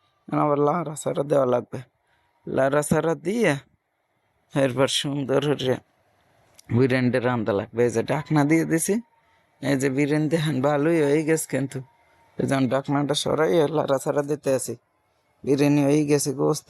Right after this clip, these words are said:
দিছি কম না আডু সমান গোস্ত দিছি ওইটু পোলার মধ্যে, ওইটু বিরিয়ানির মধ্যে গোস্ত দিছি আডু সমান। এখন পেঁয়াজটা ভাজি নিম, পেঁয়াজ ভাজা না দিলে আবার বিরিয়ানি মনে হইবে না, নে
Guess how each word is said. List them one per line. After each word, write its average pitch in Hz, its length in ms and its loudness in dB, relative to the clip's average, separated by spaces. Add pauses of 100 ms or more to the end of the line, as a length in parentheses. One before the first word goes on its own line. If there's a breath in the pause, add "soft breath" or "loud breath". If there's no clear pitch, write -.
(140)
দিছি 156 360 2
কম 147 340 -2
না 139 140 0
আডু 135 220 -2
সমান 135 320 -4
গোস্ত 135 280 -4 (140)
দিছি 131 280 2
ওইটু 127 240 0
পোলার 127 380 2
মধ্যে, 113 360 -8 (640 soft breath)
ওইটু 131 220 0
বিরিয়ানির 151 480 4
মধ্যে 180 260 2
গোস্ত 160 300 0 (100)
দিছি 170 260 -4
আডু 147 220 2
সমান। 160 320 -2
এখন 170 220 -4 (460 loud breath)
পেঁয়াজটা 156 440 2
ভাজি 147 340 2
নিম, 170 200 -2
পেঁয়াজ 160 360 -2 (120)
ভাজা 160 240 2
না 160 240 2
দিলে 151 280 0 (100)
আবার 147 260 2
বিরিয়ানি 151 440 -2
মনে 143 280 2
হইবে 143 220 0
না, 127 140 0
নে 110 140 -2